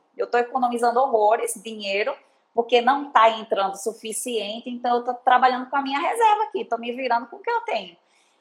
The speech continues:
E aí a água é a mesma coisa, o corpo, ele é altamente inteligente. Então, se você não tá tomando,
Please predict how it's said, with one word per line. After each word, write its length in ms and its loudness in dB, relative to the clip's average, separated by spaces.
E 120 4
aí 320 6
a 80 4
água 340 2
é 40 2
a 40 -6
mesma 300 -10
coisa, 360 -4
o 60 -12
corpo, 680 -2
ele 220 -4
é 40 6
altamente 560 -2
inteligente. 720 -10
Então, 240 -2
se 220 -6
você 360 0
não 280 0
tá 260 4
tomando, 1000 -6